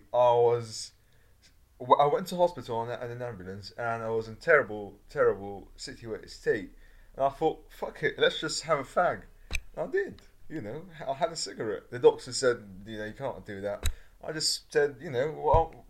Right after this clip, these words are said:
you know, go and fuck yourself. I'm gonna smoke. I'm a smoker, nigga." Oh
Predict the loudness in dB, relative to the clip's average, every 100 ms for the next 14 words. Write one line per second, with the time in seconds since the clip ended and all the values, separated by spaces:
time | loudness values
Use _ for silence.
0 | -18 -8 -4 -4 -6 -10 -8 -8 -12 -4
1 | -4 -4 -10 -8 -10 -8 0 2 6 4
2 | 4 -4 -10 -2 0 0 -4 0 4 6
3 | 6 6 0 -2 -8 -8 -8 -10 -10 -12
4 | -14 -14 -20 -20 -20 -20 -20 -12 -6 -2
5 | -2 -2 -6 -10